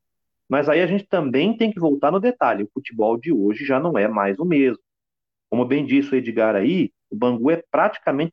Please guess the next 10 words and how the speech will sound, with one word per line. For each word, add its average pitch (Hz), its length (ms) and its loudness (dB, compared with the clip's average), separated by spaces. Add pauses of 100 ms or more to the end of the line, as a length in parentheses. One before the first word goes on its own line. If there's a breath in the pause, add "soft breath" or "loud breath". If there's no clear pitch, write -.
um 180 40 -10
time 196 220 0
semi-amador, 175 680 2
não 147 160 0
é 233 80 2
mais 185 280 2
o 175 60 0
Bangu 156 440 -2
de 131 80 -2
antigamente. 113 640 -6